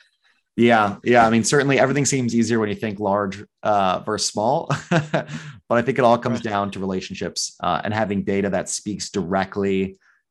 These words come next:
Speaker 1: to a retail partner and their challenges. Um, so data like velocity changes, understanding how consumers
Speaker 2: Mm-hmm.
Speaker 1: shop, um, a product online versus offline is important,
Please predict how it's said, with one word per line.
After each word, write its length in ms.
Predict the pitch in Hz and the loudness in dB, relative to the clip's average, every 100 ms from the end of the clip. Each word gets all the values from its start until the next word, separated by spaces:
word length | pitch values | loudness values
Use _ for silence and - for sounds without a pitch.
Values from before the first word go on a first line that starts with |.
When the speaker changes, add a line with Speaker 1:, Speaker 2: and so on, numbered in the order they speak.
| _ - | _ -2
Speaker 1:
to 180 | 147 | 2
a 40 | 131 | 4
retail 360 | 117 117 110 | 2 2 -2
partner 360 | 101 101 95 92 | -2 -2 -2 -6
and 120 | 80 | -6
their 80 | 90 | -8
challenges. 680 | - 90 92 87 85 - - _ _ _ _ | -6 -4 -2 -4 -4 -8 -12 _ _ _ _
Um, 340 | 107 104 95 95 | 4 6 6 6
so 160 | 131 | 4
data 200 | 123 120 | 4 4
like 220 | 110 104 | 4 2
velocity 520 | 98 104 98 101 104 98 | 2 2 2 2 -2 -4
changes, 400 | 98 90 87 90 | -4 -4 -6 -6
understanding 340 | 101 104 101 | -6 -6 -4
how 120 | 98 | -4
consumers 440 | 95 98 98 95 110 | -4 -6 -4 -4 -4
Speaker 2:
Mm-hmm. 120 | 123 | -4
Speaker 1:
shop, 400 | 98 98 95 - _ _ _ _ _ | -2 0 -2 -8 _ _ _ _ _
um, 500 | 101 98 95 92 90 | -4 0 2 0 -2
a 60 | 85 | -2
product 280 | 107 95 - | -2 -4 0
online 640 | 156 147 139 131 127 110 | 2 4 4 2 2 -2
versus 220 | 95 - | -6 -4
offline 520 | - 127 - 123 120 | 0 0 0 -4 -2
is 120 | 117 117 | -4 -6
important, 560 | 104 117 110 110 113 | -8 -8 -6 -6 -6